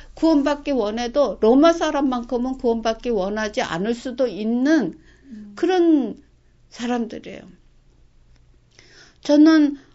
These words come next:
Speaker 1: 어, 제일교포들의 그 슬픔이나 제일교포들의 아픔, 그들의 고통과 이제 그들의 어떤 상처에 대해서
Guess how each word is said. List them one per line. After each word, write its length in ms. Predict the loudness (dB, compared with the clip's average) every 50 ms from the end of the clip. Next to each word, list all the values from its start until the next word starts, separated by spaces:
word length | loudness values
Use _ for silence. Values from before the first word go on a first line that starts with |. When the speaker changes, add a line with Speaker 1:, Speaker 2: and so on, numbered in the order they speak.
| _ _
Speaker 1:
어, 720 | -2 0 0 2 2 2 2 2 0 0 -2 -4 -6 -8 -10 -14 _ _ _
제일교포들의 1800 | 2 6 6 6 8 6 4 4 2 2 2 0 0 0 -2 -12 -6 -2 0 2 4 4 4 4 4 2 2 0 -2 -2 0 0 -2 -2 -4 -4 -8 -14 _ _ _ _ _
그 160 | -12 -10 -10
슬픔이나 960 | -10 -10 -4 -4 -4 -4 -2 -6 -4 -2 -2 -2 -4 -4 -6 -4 -4 -4 -6 -8 -14 _ _
제일교포들의 1300 | _ 0 2 2 2 0 0 -2 -4 -4 -4 -6 -6 -6 -6 -6 -6 -8 -8 -8 -6 -6 -6 -6 -6 -8 -12 -20 -20 -20 -20 _ _ _
아픔, 840 | _ -4 -4 -4 -4 -6 _ _ -8 -6 -4 -4 -4 -4 -8 -10 -14 _ _ _ _ _ _ _ _ _
그들의 440 | -6 -4 -2 -2 0 0 0 -2 -4
고통과 840 | -6 -6 -6 -6 -6 -12 -10 -10 -8 -8 -8 -8 -6 -6 -6 -6 -6 -10 -14
이제 160 | -14 -14 -14
그들의 420 | -14 -10 -10 -8 -4 -4 -4 -2
어떤 400 | -4 -4 -6 -8 -10 -10 -12 -12
상처에 640 | -12 -14 -14 -12 -12 -12 -12 -8 -6 -4 -4 -4 -4
대해서 400 | -6 -8 -10 -8 -10 -12 -12